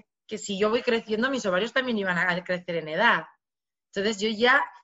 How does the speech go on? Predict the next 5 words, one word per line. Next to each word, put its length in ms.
misma 720
me 120
generé 360
esa 300
contrarreloj, 1040